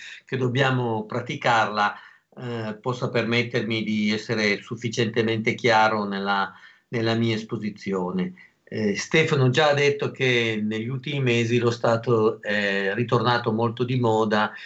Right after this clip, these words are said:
e da più parti, eh, non solo da parte delle classi subalterne. È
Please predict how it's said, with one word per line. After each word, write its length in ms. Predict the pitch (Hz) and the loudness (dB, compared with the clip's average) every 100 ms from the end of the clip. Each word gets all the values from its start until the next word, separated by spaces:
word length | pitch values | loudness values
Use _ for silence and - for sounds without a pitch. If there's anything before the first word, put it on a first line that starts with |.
| - _ | -20 _
e 160 | 117 110 | -4 0
da 200 | 110 - | 0 0
più 200 | 131 123 | -4 0
parti, 720 | 135 110 95 - 120 135 - | 2 2 -2 -8 -10 -10 -10
eh, 500 | 113 107 101 98 98 | -10 -8 -8 -10 -10
non 180 | 104 104 | -10 -8
solo 320 | 117 113 107 | -4 -2 -2
da 140 | 98 | -4
parte 420 | 107 101 - 101 | -2 -2 -2 -8
delle 400 | 92 95 95 92 | -4 -4 -4 -4
classi 520 | 90 95 92 - 98 92 | -2 0 0 -4 -8 -6
subalterne. 880 | - 87 87 - 135 120 104 98 | -6 -6 -6 0 2 2 2 -4
È 40 | 92 | -6